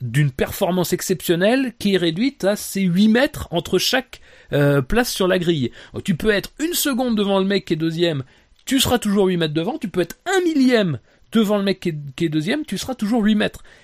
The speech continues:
Donc ça, c'est l'injustice de la Formule un, c'est l'injustice du positionnement d'une grille de Formule un. Dire,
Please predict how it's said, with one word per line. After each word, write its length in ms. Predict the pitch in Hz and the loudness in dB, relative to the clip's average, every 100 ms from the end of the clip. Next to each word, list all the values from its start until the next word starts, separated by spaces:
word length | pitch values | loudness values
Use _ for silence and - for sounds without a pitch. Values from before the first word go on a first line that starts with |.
| _ - | _ -6
Donc 120 | 156 | -4
ça, 120 | 302 | -2
c'est 160 | - 196 | -2 2
l'injustice 500 | 254 214 - 240 202 | 2 2 0 -2 0
de 80 | |
la 80 | 180 | 0
Formule 320 | - 165 165 | 0 -4 -4
un, 80 | 151 | -6
c'est 140 | - 147 | -4 0
l'injustice 520 | 220 196 185 208 165 | 0 0 -2 -2 -2
du 120 | 127 | -4
positionnement 680 | - 180 202 - 175 165 139 | 0 2 2 0 -2 0 -2
d'une 200 | 117 123 | -2 0
grille 220 | 131 156 | 2 2
de 100 | 131 | 0
Formule 360 | - 117 117 214 | -2 -6 -4 -2
un. 120 | 339 - - - _ _ - | -4 -6 -20 -20 _ _ -6
Dire, 240 | 160 285 | -2 -2